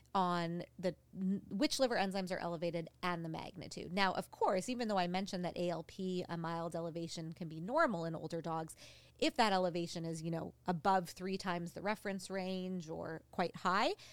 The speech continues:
that also would warrant further evaluation. And usually the first step is with an abdominal ultrasound. Um, so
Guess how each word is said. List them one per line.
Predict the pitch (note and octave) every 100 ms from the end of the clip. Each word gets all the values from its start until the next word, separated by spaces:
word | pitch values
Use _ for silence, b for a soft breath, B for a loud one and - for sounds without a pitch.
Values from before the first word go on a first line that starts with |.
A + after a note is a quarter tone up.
| B
that | E4 -
also | A3 G3 F#3
would | E3+ D#3+
warrant | D#3 D#3+ E3 - -
further | - F3 E3 E3
evaluation. | D#3+ - - - - D#3 D#3+
And | F3+ F#3+
usually | A3+ A3+ A#3+
the | G#3+
first | - F3 -
step | E3 F3
is | - D#3
with | - D#3
an | D3+
abdominal | D#3+ - - - - -
ultrasound. | - - - - - - B B B -
Um, | E3 D#3+ D#3+ D#3 D#3+ _ _ _ _ _
so | -